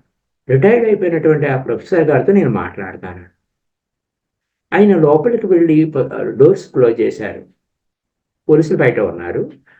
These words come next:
"ఏమండి, మీరు already వృద్ధులైపోయారు, ఈ పుస్తకాలతో మీకేం పని? కొన్ని రోజులు పోతే మీరు మరణించవచ్చు, ఇప్పుడు ఈ పుస్తకాలు సరైన మనిషి దగ్గరికి వచ్చినాయి" అని అన్నాడు.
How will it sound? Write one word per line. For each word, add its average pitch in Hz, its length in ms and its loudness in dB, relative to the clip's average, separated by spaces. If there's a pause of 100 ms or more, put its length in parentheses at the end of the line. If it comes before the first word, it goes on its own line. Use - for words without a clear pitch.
(440)
"ఏమండి, 143 460 2 (480)
మీరు 135 420 0 (480)
already 135 320 4
వృద్ధులైపోయారు, 160 920 0 (1700)
ఈ 208 220 4
పుస్తకాలతో 208 640 2
మీకేం 151 360 -2
పని? 131 360 -4 (1700)
కొన్ని 156 220 6
రోజులు 214 260 4
పోతే 202 260 4
మీరు 170 220 4
మరణించవచ్చు, 120 920 -2 (1200)
ఇప్పుడు 160 320 2
ఈ 165 80 0
పుస్తకాలు 143 480 -2
సరైన 143 380 0
మనిషి 131 260 -6
దగ్గరికి 120 360 -2
వచ్చినాయి" 110 380 -4
అని 101 140 -6
అన్నాడు. 73 240 -18